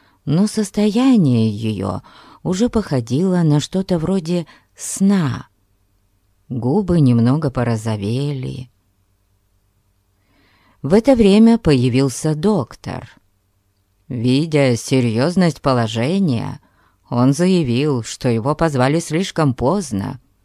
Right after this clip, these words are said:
и что он не ручается за исход болезни. По его мнению, надо было еще накануне пустить кровь,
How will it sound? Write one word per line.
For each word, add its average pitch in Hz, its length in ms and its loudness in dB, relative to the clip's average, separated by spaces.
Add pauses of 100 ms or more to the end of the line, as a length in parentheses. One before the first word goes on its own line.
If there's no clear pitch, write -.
(300)
и 120 180 2
что 127 200 0
он 139 140 6
не 160 100 4
ручается 147 960 -2 (240)
за 127 300 0
исход 127 340 -2
болезни. 127 800 -2 (1200)
По 127 80 -6
его 135 360 2
мнению, 156 840 2 (440)
надо 180 360 2
было 226 200 2
еще 208 360 2
накануне 139 960 2 (340)
пустить 151 560 -4
кровь, 208 640 -2